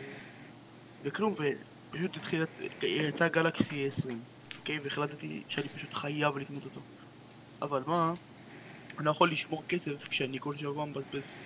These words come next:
שלושים שקל על קופסה. אפילו פחות, יותר, אפילו פעמיים בשבוע, אתה מבין?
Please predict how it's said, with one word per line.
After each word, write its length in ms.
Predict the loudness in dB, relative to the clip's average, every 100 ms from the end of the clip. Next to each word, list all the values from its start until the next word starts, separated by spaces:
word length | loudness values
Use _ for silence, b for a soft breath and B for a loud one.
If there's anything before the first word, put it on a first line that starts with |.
| -10
שלושים 260 | -8 -6 -4
שקל 260 | -2 0 0
על 100 | 0
קופסה. 340 | -4 -2 0 -2 -10 -16 -16 -16 -16 -8
אפילו 200 | -2 -2
פחות, 260 | -2 -4 -4 -6
יותר, 200 | 0 0
אפילו 240 | 0 2
פעמיים 320 | 4 4 2
בשבוע, 300 | 0 -4 -6 -2
אתה 580 | -4 -4 -12 -16 -12 -6
מבין? 260 | -2 -2